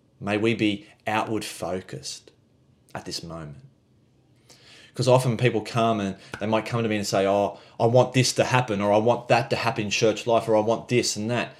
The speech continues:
And it's a question that sometimes is actually just a question of going, "This is what I want for me. It's what's best for me." But actually, once we grasp the gospel, we start to think outwardly and go, "What is actually best for the church?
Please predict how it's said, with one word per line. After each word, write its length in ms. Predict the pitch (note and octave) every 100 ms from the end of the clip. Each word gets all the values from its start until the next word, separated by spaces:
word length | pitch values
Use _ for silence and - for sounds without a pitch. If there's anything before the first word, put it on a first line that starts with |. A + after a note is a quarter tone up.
| - - - -
And 60 | B2+
it's 100 | C3+
a 40 |
question 420 | C3 E3+ - G3
that 100 | C#3
sometimes 520 | - D#3+ F3 D3+ B2+
is 100 | G2+ -
actually 420 | A2+ A#2+ - G#2
just 180 | F#2+ F#2+
a 60 | G2
question 400 | - G#2 - G2
of 100 | -
going, 380 | F#2+ F#2 E2+ - _ -
"This 160 | A2+
is 80 | G2+
what 160 | F#2 F#2+
I 80 | F2
want 260 | E2+ -
for 80 | D#2
me. 440 | D2+ D#2 D2 C#2 - _ _ _ _ -
It's 120 | -
what's 180 | B2 -
best 460 | - G#2+ G#2+ - - - -
for 100 | F2
me." 440 | F#2 F#2+ E2+ - _ _ _ - _ _ _ _ _ _ _
But 140 | - A2+
actually, 600 | A#2 C3 - F#2 F2+ D#2+ - -
once 260 | A#2 C3+
we 80 | A2+
grasp 380 | F#2+ G#2+ A2 -
the 80 | G2
gospel, 580 | - G2 A2 - G2 F2+
we 140 | F#2+
start 340 | - A2 G#2
to 80 | G2
think 320 | - F#2+ F2+ -
outwardly 680 | G2+ A#2+ B2+ G#2+ F#2+ F#2 F2
and 80 | F2
go, 160 | F2+
"What 200 | F2+ A#2
is 80 | E3
actually 320 | A#2 C3 A2
best 340 | G2 G2+ - -
for 100 | F2+
the 120 | -
church? 880 | - - F#2 F#2 D2 - - -